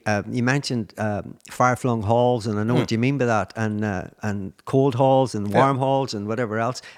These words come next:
Speaker 1: Is, so what's the kind of structure now for, say, say, um, a young kid, just say wee Mary and John just start off,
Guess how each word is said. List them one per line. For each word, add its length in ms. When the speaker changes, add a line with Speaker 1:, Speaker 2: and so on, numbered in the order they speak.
Speaker 1:
Is, 160
so 140
what's 340
the 60
kind 220
of 80
structure 440
now 240
for, 200
say, 320
say, 460
um, 400
a 120
young 260
kid, 300
just 180
say 140
wee 160
Mary 380
and 100
John 380
just 320
start 420
off, 380